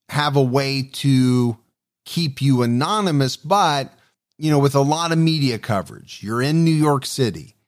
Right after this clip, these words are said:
Is the thought there that it's gonna get out that I provided this information if I go that far into the process?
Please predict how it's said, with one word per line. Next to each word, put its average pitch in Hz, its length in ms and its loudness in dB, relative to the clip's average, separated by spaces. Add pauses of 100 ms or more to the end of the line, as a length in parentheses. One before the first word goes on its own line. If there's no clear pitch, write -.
(300)
Is 139 260 -4
the 151 140 0
thought 151 460 0
there 135 400 4
that 123 600 -2 (420)
it's 156 200 -8
gonna 175 220 0
get 127 220 2
out 95 300 -2 (460)
that 123 120 0
I 123 220 2
provided 117 580 0
this 113 240 -4
information 110 840 -2 (460)
if 165 580 2
I 135 200 0
go 131 540 4
that 120 340 -4
far 120 400 2
into 120 400 -2
the 101 100 -4
process? - 760 -4